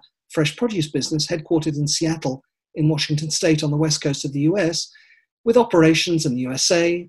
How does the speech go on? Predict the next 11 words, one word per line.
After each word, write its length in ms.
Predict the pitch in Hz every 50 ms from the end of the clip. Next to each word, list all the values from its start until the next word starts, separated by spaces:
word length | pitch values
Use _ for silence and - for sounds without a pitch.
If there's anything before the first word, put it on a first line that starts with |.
| _
Peru, 580 | - - 147 139 147 151 151 156 151 151 156 156 _ -
Chile, 480 | - - - 151 139 139 135 139 139 _ _ _ _ _ _ -
Asia, 440 | 151 147 143 139 139 151 135 131 139 - - -
and 120 | 139 131
South 300 | - - 135 131 139 156
Africa. 480 | 156 151 - - 135 - - 127 120 - _ _ _ _ _ _ _ _ _ _ _ -
And 120 | 202 190
it's 160 | 208 226 - -
from 220 | - 220 208 208
Washington 460 | 196 185 185 - - 185 160 175 170
state, 440 | 156 - - 165 135 135 151 151 -